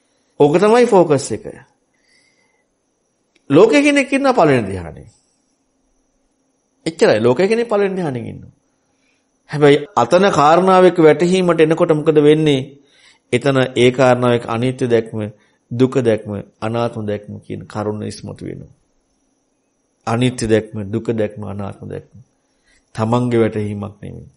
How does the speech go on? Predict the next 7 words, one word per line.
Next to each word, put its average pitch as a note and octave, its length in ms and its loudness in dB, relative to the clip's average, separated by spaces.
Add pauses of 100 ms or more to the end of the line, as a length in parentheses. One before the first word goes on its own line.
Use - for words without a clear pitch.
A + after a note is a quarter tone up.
(920)
දෙවෙනි A#2+ 380 2
ධ්‍යාන A2+ 380 -2
යුක්තයාට G#2+ 800 -2
විතක්ක F3 380 -6
විචාර E3 360 -2
නිරුද්ධයි. C4 520 -12 (1000)
දැන් D3 180 2